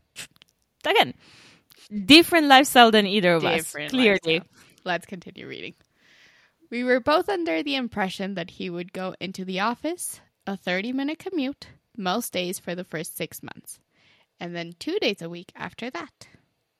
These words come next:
Speaker 2: On his first day, however, they sent him home after three hours with all his equipment and told him he could work completely from home. I'm struggling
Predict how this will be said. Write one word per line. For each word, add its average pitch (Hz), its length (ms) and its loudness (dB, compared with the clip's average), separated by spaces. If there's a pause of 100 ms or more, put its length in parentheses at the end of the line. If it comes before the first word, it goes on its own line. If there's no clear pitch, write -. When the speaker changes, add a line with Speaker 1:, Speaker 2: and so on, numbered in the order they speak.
(460)
Speaker 2:
On 202 140 -6
his 196 200 -6
first 202 340 -8
day, 339 280 -6
however, 202 560 -6 (140)
they 208 120 -4
sent 190 240 -12
him 233 180 -8
home 220 440 -6
after - 300 -8
three 294 340 -8
hours 175 440 -4 (400)
with 185 220 -6 (160)
all 480 180 0
his 285 180 -8
equipment 196 600 -14 (120)
and 208 220 -8
told 190 260 -12
him 220 200 -12
he - 140 -20
could 226 180 -12
work 220 200 -16 (380)
completely 240 520 -8
from 208 200 -10
home. 311 280 -6 (1160)
I'm 190 160 -14
struggling 185 640 -8